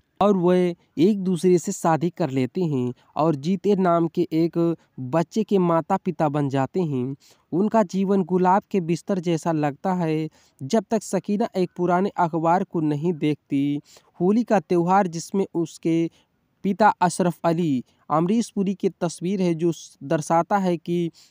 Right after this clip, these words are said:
उसके माता पिता जीवित हैं और उसके पिता अब लाहौर के मेयर भी हैं। जब सकीना उसे दिल्ली में पाकिस्तानी दूतावास से बुलाती है, तो वो उसे लाहौर से ले जाने की व्यवस्था करती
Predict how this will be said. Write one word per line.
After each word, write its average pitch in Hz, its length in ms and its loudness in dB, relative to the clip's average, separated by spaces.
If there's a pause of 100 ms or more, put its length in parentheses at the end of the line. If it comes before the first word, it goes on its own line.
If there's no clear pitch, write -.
(120)
उसके 151 260 -4
माता 196 340 2
पिता 185 280 -2
जीवित 143 480 -2
हैं 139 360 0 (380)
और 208 300 4
उसके 185 280 -2
पिता 196 300 0
अब 175 260 0
लाहौर 170 400 2
के 180 160 -4
मेयर 156 320 0
भी 147 180 -2
हैं। 143 400 -2 (300)
जब 170 140 -2
सकीना 208 520 -4
उसे 190 220 -2
दिल्ली 185 340 -2
में 196 220 2
पाकिस्तानी 180 580 0
दूतावास 170 600 -2
से 175 140 -6
बुलाती 147 460 -2
है, 156 260 -2 (440)
तो 202 140 4
वो 208 200 2
उसे 180 280 -2
लाहौर 160 420 2
से 160 340 -4 (400)
ले 196 180 4
जाने 185 320 2
की 190 140 -4
व्यवस्था 160 420 0
करती 139 400 -6